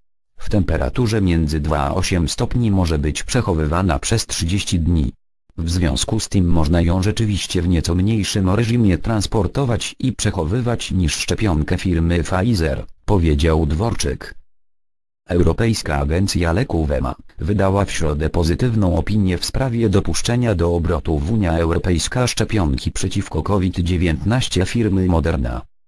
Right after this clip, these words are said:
Opinia nie jest wiążąca, a ostateczną zgodę na wprowadzenie do obrotu podejmuje Komisja Europejska. Szefowa K Ursula von der Leyen napisała w środę na Twitterze,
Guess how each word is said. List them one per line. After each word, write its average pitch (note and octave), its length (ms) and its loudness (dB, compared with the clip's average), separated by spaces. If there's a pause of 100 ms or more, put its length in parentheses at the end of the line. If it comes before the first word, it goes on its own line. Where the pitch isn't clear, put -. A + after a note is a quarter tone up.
(200)
Opinia G2 460 2
nie F2+ 220 4
jest D2+ 200 2
wiążąca, F2 720 0 (200)
a D#2 80 0
ostateczną D#2+ 680 0
zgodę F2 360 2
na G2 140 0
wprowadzenie F#2 680 2
do E2+ 220 0
obrotu E2+ 460 0
podejmuje D#2+ 560 0
Komisja F2 520 0
Europejska. E2 720 0 (1000)
Szefowa G#2+ 480 0
K - 140 -4
Ursula G2 480 0
von E2+ 240 2
der G2+ 180 2
Leyen F2 280 0
napisała G2 560 0
w - 60 -4
środę D#2 380 0
na D#2+ 160 2
Twitterze, C#2+ 720 0